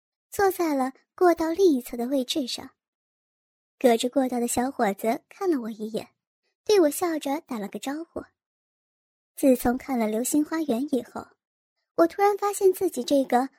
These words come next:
二十八岁的女人，居然对比自己年轻很多的小男孩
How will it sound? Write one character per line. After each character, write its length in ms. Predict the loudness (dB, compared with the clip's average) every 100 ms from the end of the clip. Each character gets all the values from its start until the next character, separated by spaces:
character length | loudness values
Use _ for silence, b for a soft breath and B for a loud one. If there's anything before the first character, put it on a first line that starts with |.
| _
二 140 | -4
十 140 | -4 -4
八 220 | -6 -6
岁 120 | -4
的 100 | 2
女 200 | 2 2
人， 260 | 0 -4 -4 _ _
居 120 | 0 2
然 160 | 2
对 160 | 2 0
比 160 | 0
自 180 | -2 0
己 260 | 0 -4 -2
年 160 | -2 -2
轻 160 | 0
很 180 | 0 -2
多 120 | -4
的 80 | -4
小 200 | -4 -4
男 200 | -6 -8
孩 260 | -2 -2